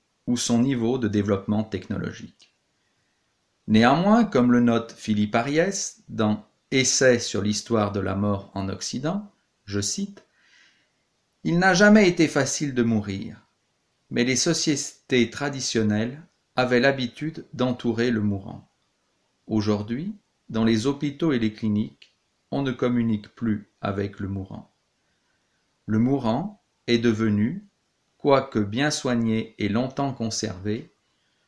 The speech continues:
une chose solitaire et humiliée. » En cette épidémie de covid dix-neuf,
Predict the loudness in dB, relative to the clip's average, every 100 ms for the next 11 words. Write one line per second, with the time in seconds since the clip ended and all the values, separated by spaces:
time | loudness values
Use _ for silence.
0 | _ -4 -2 0 -2 -2 -2 -2 -6 -12
1 | _ _ _ _ _ _ -16 -6 0 0
2 | 0 -2 -2 0 -2 -4 -12 _ -4 -4
3 | -2 0 0 -2 -8 -12 -14 _ _ _
4 | _ _ _ _ _ _ -2 2 4 4
5 | 2 0 2 2 2 2 2 2 _ _
6 | _ _ _ -4 -2 2 0 0 -4 -4
7 | -2 0 -2 -4 -10 -20